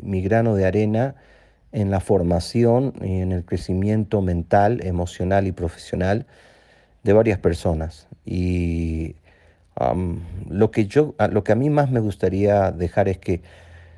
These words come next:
gente, años después que yo parte de este mundo, pueda ver que los principios que yo doy o enseño en los talleres son principios,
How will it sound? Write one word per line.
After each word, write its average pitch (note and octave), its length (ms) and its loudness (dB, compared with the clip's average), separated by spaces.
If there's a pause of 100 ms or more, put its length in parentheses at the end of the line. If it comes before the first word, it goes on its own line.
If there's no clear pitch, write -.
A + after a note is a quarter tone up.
(140)
gente, A#2 840 2 (1600)
años A#2 360 4
después A2 420 2
que - 140 -4
yo F2+ 160 0
parte G2 240 2
de G#2 60 0
este F#2+ 180 -4
mundo, G#2 480 0 (640)
pueda A2 240 6
ver A2+ 200 2
que G#2+ 100 -4
los F#2 140 -2
principios A2+ 720 -2
que F2 360 -2
yo F#2+ 160 0
doy G2 280 2
o F2 80 0
enseño F#2+ 380 -2
en F#2 40 -2
los F#2+ 140 -4
talleres F#2+ 420 0
son G2 200 -4
principios, F#2+ 720 -6